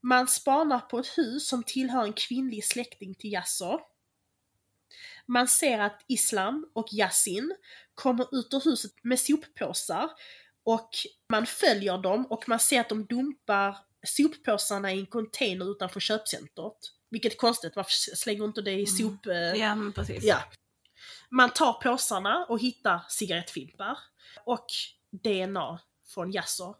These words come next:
Speaker 1: på de här, eh, fimparna. Så man ansöker om en search warrant och får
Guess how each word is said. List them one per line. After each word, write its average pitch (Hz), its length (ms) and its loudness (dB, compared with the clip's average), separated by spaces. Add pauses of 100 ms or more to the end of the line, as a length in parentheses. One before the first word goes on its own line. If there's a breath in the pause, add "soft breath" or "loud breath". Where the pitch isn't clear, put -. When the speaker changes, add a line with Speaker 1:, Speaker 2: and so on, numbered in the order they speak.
(160)
Speaker 1:
på 156 160 -8
de 160 180 -12
här, 151 240 -10 (300)
eh, 165 220 -10
fimparna. 185 640 -4 (600 loud breath)
Så - 260 4
man 233 360 4
ansöker 240 420 0
om 214 60 -2
en 208 60 -2
search - 340 0
warrant 240 500 -6
och 220 180 -8
får 185 460 -4